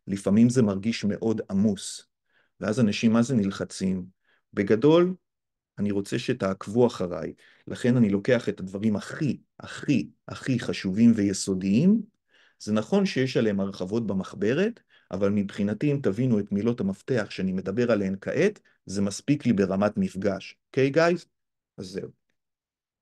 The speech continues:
עכשיו, נלגום קצת מים.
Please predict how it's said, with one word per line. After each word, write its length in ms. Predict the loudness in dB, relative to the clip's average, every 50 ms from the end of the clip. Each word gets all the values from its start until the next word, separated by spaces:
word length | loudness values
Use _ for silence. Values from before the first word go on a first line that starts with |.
| _ _ _ _ _ _ _ _ _ _ _ _ _
עכשיו, 480 | -6 0 4 6 6 8 6 6 4 0 -4 _ _ _ _ _ _ _ _ _ _ _ _ _ _ -4
נלגום 400 | -2 -2 0 2 2 2 2 0
קצת 220 | -2 -4 -4 -4
מים. 420 | -4 -6 -6 -4 -4 -4 -4 -4